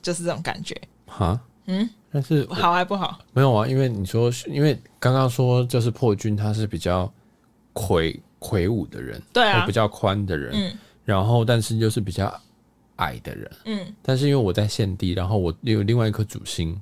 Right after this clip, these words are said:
Speaker 2: 然后又是武曲，但武曲是化忌，
Speaker 1: 嗯。嗯。
Speaker 2: 所以整体来讲，可能形状不一定会跟我长得很像。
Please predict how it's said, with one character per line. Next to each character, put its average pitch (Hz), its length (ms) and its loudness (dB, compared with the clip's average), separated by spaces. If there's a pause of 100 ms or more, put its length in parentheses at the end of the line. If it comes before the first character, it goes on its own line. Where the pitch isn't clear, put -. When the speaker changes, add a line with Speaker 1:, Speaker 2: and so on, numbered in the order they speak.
(260)
Speaker 2:
然 90 100 -2
后 92 60 2
又 95 80 2
是 101 80 -4
武 82 160 -4
曲， - 260 -12
但 101 140 0
武 254 80 0
曲 214 160 -4
是 - 80 -4
化 92 240 -2
忌， - 340 -10 (140)
Speaker 1:
嗯。 226 240 2
嗯。 - 80 -6
Speaker 2:
所 135 100 2
以 131 40 4
整 117 180 2
体 117 140 2
来 90 80 2
讲， 92 120 -2
可 92 120 -2
能 87 160 2
形 120 320 2
状 165 180 6
不 165 140 4
一 160 40 4
定 170 120 4
会 170 80 4
跟 170 120 0
我 170 120 4
长 147 120 2
得 139 80 2
很 139 120 2
像。 196 280 0